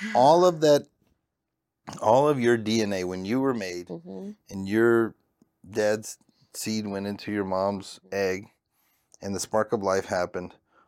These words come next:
Speaker 2: all of your D N A was written.
Speaker 1: Boom.
Speaker 2: And it, and then it's like, oh, and then the, the cells somehow
Speaker 1: <laughs>
Speaker 2: said, "Okay, well, we're gonna start making these first, and then we're gonna make this," and then it's just like, it's like,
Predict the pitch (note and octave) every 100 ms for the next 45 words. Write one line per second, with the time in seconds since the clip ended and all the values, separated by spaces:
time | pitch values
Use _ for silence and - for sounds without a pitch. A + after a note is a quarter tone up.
0 | _ G#2 B2 E3+ F3+ D#3+ D3 C3+ C3 B2+
1 | A#2+ G2+ G#2 G#2+ F#2 D#2+ _ - - -
2 | - - - E3 F3 D3+ D3 C#3+ _ _
3 | _ _ - G#2+ A2 A2 - G#2+ A2+ A#2
4 | F2 G#2 G2+ G#2+ F#2+ - _ - - -
5 | G#2 G#2+ G#2+ G2 G#2 G2+ G#2 G2+ - A#2+
6 | A#2 G#2+ - - - - B2 C#3+ B2 C#3
7 | C3+ B2 G#2 G#2+ G#2+ - G#3+ - - _
8 | _ - A2 G#2+ - - B2 B2+ C3 C3
9 | C3 C3+ C3+ C3+ B2+ C3+ B2+ B2 D3 C3+
10 | G2 F2 - F#2 A2+ C3 C3+ C3+ C3 C3
11 | B2 C#3 A#2+ G#2 G#2 G#2 A2 - A#2 A#2
12 | A2+ - _ _ _ - -